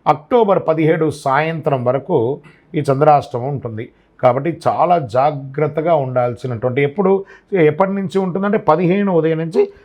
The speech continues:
పదిహేడు సాయంత్రం వరకు ఉంటుంది. కాబట్టి ఈ రెండున్నర రోజులు జాగ్రత్త. మీకు ఇంటి దేవత, కులదేవత అంటారు చూసారా,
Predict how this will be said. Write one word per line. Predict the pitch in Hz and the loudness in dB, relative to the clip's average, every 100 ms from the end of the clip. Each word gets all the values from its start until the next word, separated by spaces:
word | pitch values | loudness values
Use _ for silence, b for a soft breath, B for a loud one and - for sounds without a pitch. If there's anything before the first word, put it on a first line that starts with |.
| b b _ - | b b _ -2
పదిహేడు | 196 185 185 170 | 2 4 4 0
సాయంత్రం | 135 143 135 135 | 0 -2 0 -2
వరకు | 143 | -2
ఉంటుంది. | 147 143 139 | -4 -4 -2
కాబట్టి | 139 147 151 | -2 -2 0
ఈ | 196 | 0
రెండున్నర | 151 135 127 | 0 0 0
రోజులు | 123 131 175 131 | 0 -2 -2 0
జాగ్రత్త. | 123 117 104 110 104 139 - B B B | 0 0 -4 -6 0 -2 -2 B B B
మీకు | 156 156 | 0 2
ఇంటి | 160 175 214 | 0 0 0
దేవత, | 180 170 147 | 2 0 -2
కులదేవత | 143 165 190 185 170 170 | -2 0 2 2 2 2
అంటారు | 151 151 | 0 -2
చూసారా, | 143 135 165 | -2 0 0